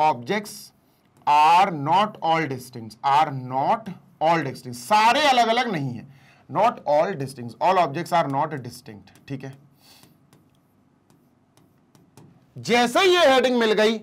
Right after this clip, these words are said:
ये वाला फॉर्मूला आ जाएगा, this is the formula we have to use। जी हाँ, यही तो बात है बेटा कि अगर आप समझ गए अच्छे से, आपने मेरे प्रीवियस वीडियोस देखे, तो आपको टेंशन ही नहीं होगी, आराम से समझ जाओगे, कैलकुलेट कर लोगे। ठीक है,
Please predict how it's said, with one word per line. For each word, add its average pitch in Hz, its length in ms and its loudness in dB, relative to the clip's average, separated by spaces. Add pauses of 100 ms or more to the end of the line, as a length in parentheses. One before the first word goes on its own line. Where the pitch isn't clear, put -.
(140)
ये 143 100 -4
वाला 147 240 2
फॉर्मूला 120 360 -8
आ 110 80 -8
जाएगा, 110 360 -10
this 190 220 -4
is 139 100 -8
the 156 160 -6
formula 135 380 -4
we 135 240 -8
have - 260 -12
to 127 60 -10
use। 113 400 -20 (220)
जी 120 200 -14
हाँ, - 160 -18 (420)
यही 302 220 2
तो 294 120 2
बात 233 220 4
है 202 80 2
बेटा 160 180 0 (340)
कि 220 60 2
अगर 233 240 4
आप 285 140 2
समझ 247 320 0
गए 240 160 4
अच्छे 220 240 0
से, 247 100 2
आपने 233 260 2
मेरे 233 180 -2
प्रीवियस 226 440 -2
वीडियोस 226 300 2
देखे, 220 280 0
तो 220 100 2
आपको 208 240 2
टेंशन 190 360 -2
ही 196 60 -2
नहीं 196 120 -2
होगी, 170 180 -2
आराम 165 260 2
से 151 80 -10
समझ 151 200 -4
जाओगे, 151 240 0
कैलकुलेट 143 440 -2
कर 139 120 0
लोगे। 131 220 -4
ठीक 175 140 -2
है, 226 60 4